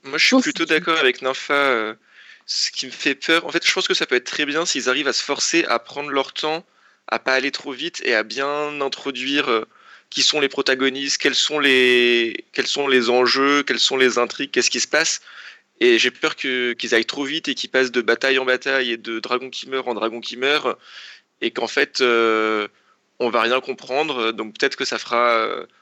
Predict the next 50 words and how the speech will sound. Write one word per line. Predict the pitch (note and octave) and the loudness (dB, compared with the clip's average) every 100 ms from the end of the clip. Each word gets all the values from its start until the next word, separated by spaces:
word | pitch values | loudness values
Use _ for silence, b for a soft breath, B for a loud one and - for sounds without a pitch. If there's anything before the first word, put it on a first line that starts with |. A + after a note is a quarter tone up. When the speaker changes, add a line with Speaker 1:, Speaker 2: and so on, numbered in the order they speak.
| b _ | b _
Speaker 1:
un, | B2 | -10
des | A2+ A#2 A#2+ A2 | -10 -8 -8 -6
effets | A2 B2 | -2 0
waouh, | A#2+ A#2 B2 C3+ D3 C3 | 4 4 2 0 -2 -2
des | A2+ A2 | -2 -4
effets | A2 - - | -4 -2 0
oh | C3 | 2
là | B2 | 4
là, | B2 B2 | 4 2
il | B2+ | 2
y | |
a | |
des | A#2 | 0
dragons | G#2+ A2 A#2+ | -2 -6 -8
qui | A#2 | -10
se | |
tapent | - A2+ | -8 -6
dessus, | A2 G2+ C3+ | -4 -4 -2
et | |
cetera. | B2 A#2 A#2 A#2+ D3 | -2 -2 0 2 0
Mais | C3 - _ _ - | -2 -10 _ _ -4
derrière, | A#2 A#2 C3 - _ _ _ | 0 2 0 -4 _ _ _
que, | B2 A2+ A2 A2 G#2+ G2+ | -8 -4 -4 -4 -4 -6
quand | - G#2+ | -8 -4
ils | A2 | -2
réfléchissent, | A2 A2+ - C3+ - | 0 0 0 0 -4
tu | A#2 | -6
te | |
dises, | A2 A#2 | -8 -6
mais | A2+ | -6
en | A2 | -2
fait, | C#3 - | -2 0
euh, | A2+ A2 B B B B B - | 0 -2 B B B B B -10
qu'est-ce | - - | -6 -2
qui | |
se | A#2+ | 0
passe, | B2+ C3 | 0 -2
pourquoi | A#2+ B2+ | -2 -2
ils | A#2+ | -2
se | |
tapent | - A2+ | -2 -2
dessus ? | A#2 C3+ - | -2 -4 -2
Alors | A#2+ - | -2 0
que | |
par | A#2+ B2+ - | -2 -2 -4
contre, | D#3 D3+ | -8 -8
s'ils | - D3+ | -6 -6
prennent | C#3+ C#3+ B2+ | -8 -8 -6
leur | B2 B2+ - | -2 -2 -2
temps, | - C#3 | -4 -4